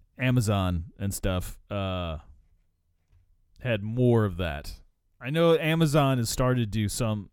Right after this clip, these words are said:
s-, more and more live T V. Roku, I think, um, does some streaming of, uh, live games. I don't know about, uh,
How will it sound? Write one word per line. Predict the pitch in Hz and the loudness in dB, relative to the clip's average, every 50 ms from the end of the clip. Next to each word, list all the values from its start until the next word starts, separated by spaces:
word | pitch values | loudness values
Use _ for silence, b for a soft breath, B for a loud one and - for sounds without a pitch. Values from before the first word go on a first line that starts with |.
| _ - | _ -20
s-, | - - - - | -20 -20 -16 -12
more | 131 131 127 131 135 139 | -8 -6 -2 0 0 0
and | 135 139 | 0 0
more | 135 131 139 143 143 143 143 - - | 0 0 0 0 0 -2 -4 -6 -4
live | 135 135 135 131 - | -2 -2 -2 -2 -2
T | - 139 135 | -2 -4 -2
V. | 135 143 143 139 117 | 0 0 0 0 2
Roku, | 123 131 139 - - 147 143 143 | 2 2 2 2 2 2 2 2
I | 139 | 2
think, | - - 143 143 - - - - - _ _ _ _ _ _ _ _ _ _ _ _ _ _ _ _ _ _ _ _ _ _ | 0 -4 -6 -6 -8 -12 -18 -20 -20 _ _ _ _ _ _ _ _ _ _ _ _ _ _ _ _ _ _ _ _ _ _
um, | - 120 123 120 120 117 113 107 95 - - _ _ _ _ _ _ _ _ _ _ _ _ _ _ _ _ _ _ _ _ | -10 -8 -8 -6 -6 -6 -8 -10 -12 -14 -18 _ _ _ _ _ _ _ _ _ _ _ _ _ _ _ _ _ _ _ _
does | 123 120 117 | -4 -4 -2
some | - 131 123 123 | -4 -4 -6 -6
streaming | - - - 135 135 131 127 123 123 120 117 117 - _ _ _ _ _ _ _ _ _ _ _ _ _ _ _ _ _ _ _ _ _ _ _ 101 | -8 -8 -6 -4 -4 -2 -4 -4 -4 -6 -8 -12 -16 _ _ _ _ _ _ _ _ _ _ _ _ _ _ _ _ _ _ _ _ _ _ _ -8
of, | 101 98 98 90 90 | -6 -6 -6 -4 -4
uh, | 98 95 113 92 | -4 -4 -4 -4
live | 92 101 104 107 104 98 | -2 -2 -2 -2 -4 -4
games. | 117 113 113 113 127 | -6 -6 -6 -6 -6
I | 127 | -8
don't | 147 151 143 | -6 -6 -4
know | 139 120 113 | -4 -4 -4
about, | 95 107 98 92 87 - _ _ _ _ _ _ _ _ _ _ _ | -4 -4 -6 -6 -8 -10 _ _ _ _ _ _ _ _ _ _ _
uh, | 104 98 95 90 85 80 78 76 | -12 -10 -8 -8 -8 -8 -8 -10